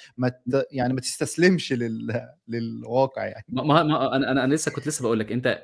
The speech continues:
Speaker 2: أنت في، أنت هتقعد تتعلم، حلو؟ بيقول لك إيه، بيقول لك، آآ، ال-، القراءة مثلًا هتدّيك خمسة في المية،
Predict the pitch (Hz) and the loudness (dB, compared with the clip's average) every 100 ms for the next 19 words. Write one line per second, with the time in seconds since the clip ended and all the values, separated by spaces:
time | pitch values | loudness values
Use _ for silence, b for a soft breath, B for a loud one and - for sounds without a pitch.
0 | - 139 143 147 170 170 - _ - 131 | -4 -2 0 -2 -4 -6 -10 _ -4 0
1 | 123 113 - - 175 147 113 120 104 101 | 2 2 -2 0 2 2 2 2 0 -6
2 | - 139 180 _ _ _ _ _ 110 117 | -4 -4 -4 _ _ _ _ _ -2 2
3 | 147 143 127 127 113 131 156 156 - _ | 4 2 2 0 2 2 0 0 -12 _
4 | 110 107 104 110 - 110 - 127 143 147 | -2 -2 0 -4 -4 -6 0 2 2 0
5 | 160 180 196 - 110 107 131 147 - 143 | 0 -2 -4 -8 -8 -2 -2 -2 -4 -4
6 | 135 127 113 95 101 | -2 0 0 0 -6